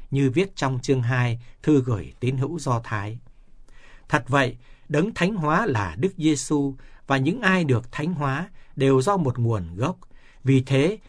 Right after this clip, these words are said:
Người đã không hổ thẹn gọi họ là anh em khi nói, "Con nguyện sẽ loan truyền danh Chúa cho anh em tất cả được hay,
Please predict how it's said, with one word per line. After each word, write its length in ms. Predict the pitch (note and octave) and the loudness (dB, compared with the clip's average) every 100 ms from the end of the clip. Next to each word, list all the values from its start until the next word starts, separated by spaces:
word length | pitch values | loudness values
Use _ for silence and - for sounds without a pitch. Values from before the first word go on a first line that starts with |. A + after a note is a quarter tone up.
| - | -2
Người 180 | C3+ C3 | 2 2
đã 140 | G#3 | 0
không 260 | - G#3 F#3+ | -2 -2 0
hổ 280 | C3+ G#2 F2+ | 0 0 -2
thẹn 280 | C3 A#2 A2+ | -2 -2 -2
gọi 240 | B2+ A#2 | -2 -2
họ 280 | G#2+ A#2 G#2+ | -2 -2 -2
là 200 | G#2 F#2+ | -6 -6
anh 300 | F2 D3+ D#3 | -4 -4 -4
em 320 | E3 D3+ C#3+ | -4 -6 -6
khi 220 | C3 D3+ | -4 -2
nói, 360 | C#3 B2 B2 D#3+ - - - - - | 0 2 0 -4 -14 -20 -20 -14 0
"Con 220 | F3 F3 | 2 4
nguyện 280 | C3 A#2 G#2 | 4 2 -2
sẽ 180 | - F3+ | -6 0
loan 280 | F3 E3+ | 2 0
truyền 340 | - B2 G2 E2 | 0 -4 -4 -4
danh 280 | C#3+ D#3 C#3 | -4 -4 -2
Chúa 260 | C3 D3 | 0 0
cho 160 | F3 E3 | 0 -2
anh 200 | C3+ C#3 | -2 -2
em 340 | C#3+ C3+ C3+ | -2 -2 -2
tất 240 | C3+ F3 - | -4 -4 -4
cả 260 | G2+ E2+ | -6 -4
được 240 | A#2 G#2+ - | -6 -6 -6
hay, 380 | - B2 B2 | -2 0 0